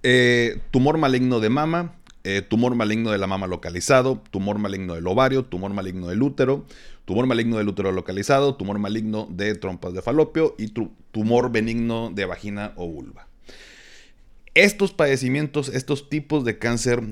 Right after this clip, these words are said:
femenino están cubiertos y le ponen un porcentaje. Por ejemplo,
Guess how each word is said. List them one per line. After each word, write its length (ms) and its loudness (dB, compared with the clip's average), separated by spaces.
femenino 360 0
están 240 -4
cubiertos 680 -2
y 100 2
le 120 4
ponen 300 -2
un 160 -4
porcentaje. 840 -6
Por 140 0
ejemplo, 460 -2